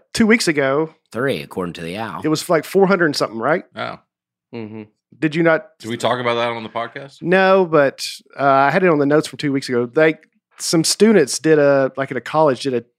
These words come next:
Speaker 1: test where they had a,
Speaker 4: There we go.
Speaker 1: a lick machine.
Speaker 2: College
Speaker 4: There
Speaker 2: really
Speaker 4: there you
Speaker 2: paying
Speaker 4: go.
Speaker 2: off.
Speaker 4: Yeah, there you go.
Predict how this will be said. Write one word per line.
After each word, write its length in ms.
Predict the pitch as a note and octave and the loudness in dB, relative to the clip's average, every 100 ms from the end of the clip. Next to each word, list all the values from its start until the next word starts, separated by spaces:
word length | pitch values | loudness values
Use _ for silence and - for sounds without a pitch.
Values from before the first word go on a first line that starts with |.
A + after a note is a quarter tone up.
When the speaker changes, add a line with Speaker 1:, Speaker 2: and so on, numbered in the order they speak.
| _ - | _ -14
Speaker 1:
test 340 | - D#3 B2+ | -4 -2 -2
where 60 | C3 | -6
they 60 | C3 | -6
had 100 | B2+ | -4
a, 80 | A#2 | -6
Speaker 4:
There 180 | G2 G2 | -8 -14
we 60 | |
go. 160 | F#2 F2+ | -16 -12
Speaker 1:
a 40 | B2 | -10
lick 240 | C3+ F3 | -6 -4
machine. 520 | C3 B2 B2+ A2+ A#2 A2 _ _ _ | -4 -6 -6 -6 -8 -10 _ _ _
Speaker 2:
College 340 | - B2 A#2 G#2+ | -2 0 0 -2
Speaker 4:
There 80 | A#2 | -2
Speaker 2:
really 120 | A2+ | -2
Speaker 4:
there 260 | A2 A2 | 0 0
you 80 | A2+ | 2
Speaker 2:
paying 80 | A2+ | 2
Speaker 4:
go. 60 | C3 | 0
Speaker 2:
off. 140 | A#2+ | 2
Speaker 4:
Yeah, 240 | C3 A2+ | 0 0
there 420 | A#2+ B2 A2 A#2 A2+ | -4 -6 -6 -8 -8
you 60 | |
go. 100 | G2+ | -8